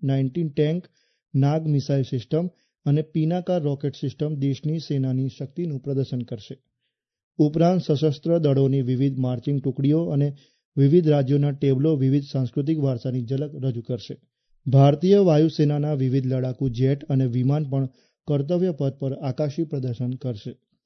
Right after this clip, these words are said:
આ પ્રસંગે રાષ્ટ્રીય રાજધાનીમાં વ્યાપક અવરજવરની વ્યવસ્થા કરવામાં આવી છે. દિલ્હી પોલીસના જણાવ્યા મુજબ રિહર્સલ પરેડ વિજય ચોકથી શરૂ થઈ કર્તવ્ય પથ,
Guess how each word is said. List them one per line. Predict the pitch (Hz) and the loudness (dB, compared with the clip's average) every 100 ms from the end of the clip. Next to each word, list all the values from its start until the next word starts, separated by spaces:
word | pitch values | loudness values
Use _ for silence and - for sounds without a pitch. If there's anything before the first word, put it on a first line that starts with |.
| _ _ _ - | _ _ _ -4
આ | 139 | -2
પ્રસંગે | 151 147 165 170 185 | 2 2 2 2 4
રાષ્ટ્રીય | 160 139 160 | 4 2 2
રાજધાનીમાં | 151 139 127 139 143 151 | 2 2 2 2 2 0
વ્યાપક | 131 131 123 131 | 0 -2 -2 -4
અવરજવરની | 139 127 123 123 127 123 131 | -2 -4 -4 -4 -4 -2 -2
વ્યવસ્થા | 123 127 120 139 | -2 -4 -4 -6
કરવામાં | 143 127 117 117 104 | -4 -4 -4 -4 -6
આવી | 101 | -8
છે. | 95 117 - _ _ _ _ _ _ _ - | -8 -10 -12 _ _ _ _ _ _ _ 0
દિલ્હી | 139 151 175 | 4 6 4
પોલીસના | 170 165 160 170 | 4 4 4 4
જણાવ્યા | 151 147 147 147 | 4 2 2 2
મુજબ | 143 135 135 | 2 2 0
રિહર્સલ | 131 131 131 135 151 | 2 2 2 0 -4
પરેડ | 147 131 135 | -4 -4 -2
વિજય | 135 127 139 | -2 -2 -2
ચોકથી | 135 135 117 131 131 _ _ _ - | -2 -4 -4 -6 -8 _ _ _ -4
શરૂ | 139 143 | -2 2
થઈ | 160 | 0
કર્તવ્ય | 156 139 123 135 139 | 0 -2 -2 0 -2
પથ, | 139 143 | -2 -2